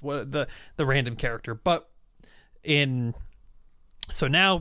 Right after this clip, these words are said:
presumably we're gonna be seeing Rose. We're gonna see a release date for Rose. We're gonna see something from Zed, I think.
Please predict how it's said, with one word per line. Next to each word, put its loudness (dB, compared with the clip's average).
presumably 2
we're 4
gonna 2
be 0
seeing 0
Rose. 4
We're 0
gonna 2
see 2
a 2
release -2
date -2
for -8
Rose. 0
We're 2
gonna 4
see 2
something 4
from 2
Zed, 4
I 2
think. 0